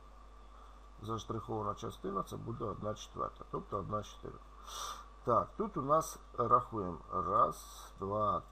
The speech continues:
три, чотири, п'ять, шість, сім, вісім. Заштриховано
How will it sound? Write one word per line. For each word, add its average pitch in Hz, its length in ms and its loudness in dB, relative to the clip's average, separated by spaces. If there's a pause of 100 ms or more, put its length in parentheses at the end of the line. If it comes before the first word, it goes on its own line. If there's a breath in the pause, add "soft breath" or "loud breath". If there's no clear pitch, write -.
(280)
три, 101 420 0 (960)
чотири, 147 480 -2 (200)
п'ять, 104 340 0
шість, 165 440 -6
сім, 117 280 -2 (240)
вісім. 98 300 -6 (580 loud breath)
Заштриховано 170 880 2